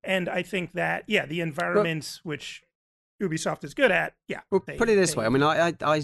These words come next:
Speaker 2: originally started playing this game just sat on a beanbag on the floor 'cause I was like, "Yeah, you know, e-, easy enough to do, just bring that out." And I was like, this like this. I, I'm, I'm sat in this chair, like a proper chair here, and there's, like, just does, doesn't,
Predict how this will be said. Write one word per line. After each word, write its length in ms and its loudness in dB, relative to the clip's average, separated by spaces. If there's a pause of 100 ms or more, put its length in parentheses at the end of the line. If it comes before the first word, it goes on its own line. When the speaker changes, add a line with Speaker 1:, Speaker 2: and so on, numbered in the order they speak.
(120)
Speaker 2:
originally 320 0
started 320 -2
playing 160 0
this 120 -2
game 200 -2
just 140 -8
sat 100 -6
on 60 -6
a 40 -6
beanbag 440 -4
on 80 -8
the 60 -10
floor 260 -6
'cause 100 -16
I 60 -4
was 80 -6
like, 120 0
"Yeah, 280 2 (160)
you 100 -6
know, 100 -10 (220)
e-, 180 0
easy 300 2
enough 160 -4
to 80 -18
do, 140 -8
just 160 -12
bring 140 -2
that 140 -6
out." 140 -10
And 80 -4
I 60 -2
was 120 -6
like, 140 -4 (560)
this 320 0 (320)
like 240 -10
this. 260 -2
I, 180 -2
I'm, 260 -6
I'm 140 -4
sat 180 -2
in 60 -6
this 140 -4
chair, 400 -2
like 160 -4
a 40 -12
proper 280 -6
chair 300 0
here, 180 -2
and 100 -2
there's, 180 -4
like, 160 -8
just 180 -10
does, 160 -8
doesn't, 420 -4